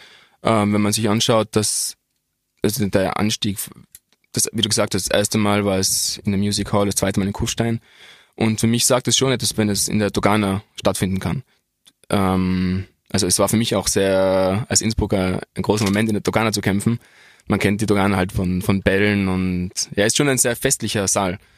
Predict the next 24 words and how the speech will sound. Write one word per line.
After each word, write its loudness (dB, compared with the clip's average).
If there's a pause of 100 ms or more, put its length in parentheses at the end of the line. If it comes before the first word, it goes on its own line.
(800)
Ich -4
finde, -2
wenn 0
es, 0
wenn 0
M 0
M 0
A -6
dort 2
stattfinden -2
kann, 0
es 0
sagt -2
schon 0
einiges 0
über -2
den 0
Sport -2
aus, -2
dass 0
es -2
langsam 0
akzeptiert -2
wird. 0